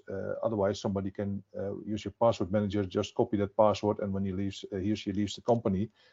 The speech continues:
can still reuse that password. So you need, need to be able to, um, hook it into your offboarding process as well.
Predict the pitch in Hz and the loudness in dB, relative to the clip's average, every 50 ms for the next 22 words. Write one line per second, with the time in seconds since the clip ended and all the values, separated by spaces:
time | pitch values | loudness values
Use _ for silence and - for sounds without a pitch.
0 | _ _ - 113 104 - - 123 113 107 101 104 101 104 127 131 110 - 98 90 | _ _ -2 -2 -2 2 2 4 4 6 4 4 4 6 6 6 4 4 0 -4
1 | - - 90 87 80 - - 90 82 82 - - _ _ _ _ _ _ _ _ | -2 -2 -2 -2 -2 -4 -6 -8 -8 -8 -10 -14 _ _ _ _ _ _ _ _
2 | _ _ _ _ _ _ _ _ _ _ 95 92 95 101 110 107 107 - 107 104 | _ _ _ _ _ _ _ _ _ _ -4 -2 -2 0 -2 -2 -2 -4 -4 -4
3 | 107 104 87 98 101 104 - - 110 113 104 107 104 - 104 98 104 - - 92 | -4 -4 -4 -2 -2 -2 -2 -2 -2 -2 -2 -2 -4 -2 -2 -2 -2 -4 -4 -4
4 | 98 98 101 101 101 98 98 95 95 104 110 - - - _ _ _ _ _ _ | -4 -2 -2 -2 -2 -4 -4 -6 -8 -10 -12 -16 -20 -20 _ _ _ _ _ _
5 | _ _ - 131 139 135 - 127 127 127 - 120 117 104 110 104 101 101 107 101 | _ _ 2 2 4 8 8 8 8 8 4 -4 -2 -2 0 0 2 0 0 4
6 | - 135 123 - 101 107 107 107 101 107 101 - - 110 101 - - 98 - - | 4 4 4 4 2 2 2 4 2 2 -2 -4 -4 -4 -4 -2 -4 -6 -6 -6
7 | 92 87 85 92 98 92 82 82 | -8 -6 -4 -4 -2 -2 -4 -6